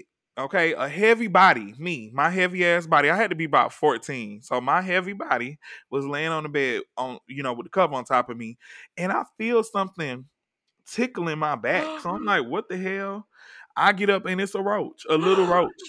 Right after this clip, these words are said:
Speaker 2: Oh
Speaker 1: But
Speaker 2: my
Speaker 1: how did
Speaker 2: God, you
Speaker 1: I
Speaker 2: just made
Speaker 1: feel
Speaker 2: me
Speaker 1: that?
Speaker 2: Oh my
Speaker 1: How did I
Speaker 2: God.
Speaker 1: feel it? It was so little. So <laughs> wish I wish y'all could see Alicia right now. She is spazzing out. Please relax.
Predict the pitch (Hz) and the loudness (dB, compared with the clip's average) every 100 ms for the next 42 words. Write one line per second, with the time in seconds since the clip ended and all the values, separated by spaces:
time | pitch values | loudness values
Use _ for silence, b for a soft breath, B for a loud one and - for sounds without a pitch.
0 | - 147 165 196 220 233 196 240 233 285 | -6 2 4 8 8 10 8 6 2 4
1 | 233 147 113 107 _ _ 247 277 311 339 | 4 2 -2 -4 _ _ 4 8 10 10
2 | 311 269 285 262 247 285 320 214 123 - | 10 8 8 6 6 2 2 2 -4 -10
3 | _ - 247 247 247 240 247 277 330 185 | _ -6 -4 0 4 4 4 4 4 4
4 | 120 - _ _ _ _ _ _ b b | 0 -10 _ _ _ _ _ _ b b
5 | b b b - - - 302 392 1077 494 | b b b -10 0 2 4 2 -2 -4
6 | - - - - _ _ _ _ _ - | -4 -6 -8 -18 _ _ _ _ _ -12
7 | 415 415 403 - 392 - 403 - - - | -10 -8 -8 -8 -12 -10 -12 -10 -12 -12
8 | - - - - - - _ - - - | -14 -16 -14 -16 -16 -18 _ -10 -10 -4
9 | - - - - - - _ _ _ _ | -4 -6 -20 -14 -8 -8 _ _ _ _
10 | - - - 587 622 508 508 466 233 220 | -4 -2 4 6 8 8 6 4 4 2
11 | 247 226 214 220 208 202 190 196 196 214 | 2 4 6 4 4 6 6 6 2 0
12 | 302 220 156 - 185 202 202 180 180 151 | -4 -4 -6 -4 2 2 2 -2 -2 -2
13 | 107 _ 214 277 254 180 175 - 170 160 | -6 _ -4 -2 -2 -8 -20 -10 -2 0
14 | 147 98 | -2 -4